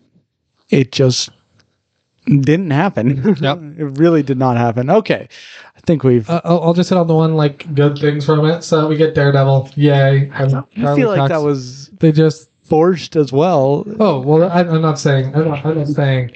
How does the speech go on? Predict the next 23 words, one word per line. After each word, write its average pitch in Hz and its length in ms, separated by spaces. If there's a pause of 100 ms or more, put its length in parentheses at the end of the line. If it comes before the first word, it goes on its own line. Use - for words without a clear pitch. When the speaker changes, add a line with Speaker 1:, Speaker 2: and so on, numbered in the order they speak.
(260)
Speaker 2:
him 143 280
in 127 120
that 117 240
final 120 200
episode 120 280
was 113 140
good. - 300 (160)
Speaker 1:
Yeah. 131 360
Speaker 2:
I'm 151 100
just 139 140
saying 120 380
we 135 100
got 139 180
his 139 120
character. 127 580 (320)
We 151 120
got 127 100
Speaker 1:
Mm-hmm. 135 100
Speaker 2:
Charlie 139 300
Cox 123 360
back. 120 460 (460)
That's - 260
good. - 200